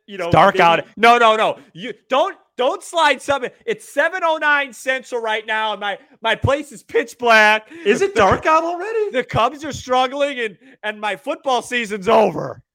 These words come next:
Speaker 1: Wow. Yeah, so it is dark times over there.
Speaker 2: No, there's, there's some good things going on.
Speaker 1: Some temp-, for temporary, 'cause the Cubs, they're gonna win Friday.
Speaker 2: There's some positives.
Speaker 1: So,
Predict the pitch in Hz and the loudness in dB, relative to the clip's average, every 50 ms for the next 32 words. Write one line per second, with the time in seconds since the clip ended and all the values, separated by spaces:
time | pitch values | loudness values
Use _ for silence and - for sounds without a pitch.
0 | _ _ _ _ _ 131 139 143 151 156 165 160 160 156 151 147 143 143 143 151 | _ _ _ _ _ -10 -6 -2 0 2 2 2 2 2 2 0 -2 -4 -4 -6
1 | 156 143 143 - 160 151 143 151 143 - - 147 139 139 139 139 - 147 143 139 | -6 -6 -8 -8 -10 -8 -8 -8 -12 -10 -10 -8 -8 -8 -8 -10 -10 -8 -8 -6
2 | 139 131 123 117 123 113 107 107 101 104 98 95 87 82 _ _ _ _ _ _ | -8 -10 -12 -14 -18 -18 -18 -18 -20 -20 -20 -20 -20 _ _ _ _ _ _ _
3 | _ _ _ _ _ _ _ _ _ _ _ _ _ _ 143 143 139 139 139 139 | _ _ _ _ _ _ _ _ _ _ _ _ _ _ -14 -12 -12 -10 -10 -12
4 | 139 151 156 151 _ _ 185 180 156 - - - 143 120 113 113 95 _ - 90 | -12 -14 -18 _ _ _ -20 -20 -20 -20 -20 -20 -20 -20 -20 -20 -18 _ -20 -20
5 | 101 104 98 90 90 85 85 85 80 165 139 _ - 160 165 165 _ - 180 - | _ _ _ -20 -20 -20 _ -20 -20 -20 -20 _ -10 -10 -10 -10 _ -20 -20 -12
6 | - 233 262 247 - 185 151 135 131 123 127 131 143 139 - 147 - - - - | -6 -6 -6 -6 -8 -8 -8 -6 -6 -6 -6 -8 -10 -12 -16 -16 -16 -16 -10 -8
7 | 180 180 165 160 147 _ - 165 143 165 170 170 165 156 165 175 170 147 - 127 | -8 -8 -8 -10 -20 _ -16 -16 -12 -10 -10 -10 -10 -10 -10 -12 -12 -12 -14 -14
8 | 113 104 95 95 - _ _ _ _ _ _ 196 214 214 208 - 220 - - 131 | -14 -14 -14 -18 -20 _ _ _ _ _ _ -8 -8 -8 -8 -10 -18 -14 -10 -10
9 | 110 101 101 95 - 95 98 98 98 _ _ _ _ _ _ _ _ _ _ _ | -8 -8 -10 -14 -18 -20 -20 -20 -20 _ _ _ _ _ _ _ _ _ _ _
10 | 107 92 90 87 87 92 | -20 _ _ _ _ _